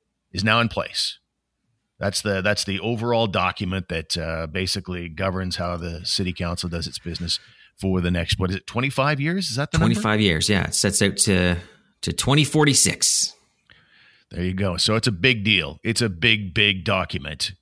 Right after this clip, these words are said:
Speaker 1: And what we haven't talked about, for the most part,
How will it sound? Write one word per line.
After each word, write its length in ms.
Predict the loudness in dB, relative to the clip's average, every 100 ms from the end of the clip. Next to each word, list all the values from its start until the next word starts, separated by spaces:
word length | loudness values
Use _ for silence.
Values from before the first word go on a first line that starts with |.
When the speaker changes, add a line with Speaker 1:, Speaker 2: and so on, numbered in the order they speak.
| -4
Speaker 1:
And 500 | 2 4 2 0 -6 -10
what 140 | -8 -4
we 80 | 0
haven't 300 | 2 0 -2
talked 280 | -2 -2
about, 320 | -4 -4 -4 -8 _ -20 _
for 60 | 0
the 80 |
most 240 | 2 2 0
part, 320 | -4 -8 -12